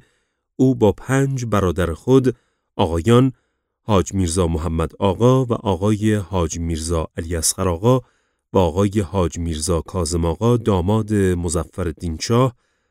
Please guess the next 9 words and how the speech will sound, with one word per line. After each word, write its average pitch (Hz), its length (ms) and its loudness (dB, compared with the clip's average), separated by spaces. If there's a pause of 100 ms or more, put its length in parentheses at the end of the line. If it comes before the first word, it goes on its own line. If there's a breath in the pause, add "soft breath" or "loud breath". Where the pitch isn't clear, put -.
(180)
و - 60 0
آقای 113 440 2
حاج 92 420 -2
میرزا 85 400 -2
رضا 92 420 2 (440)
و 92 60 2
برادر 82 480 -2
دیگری، 101 600 0 (420)
همه 139 440 4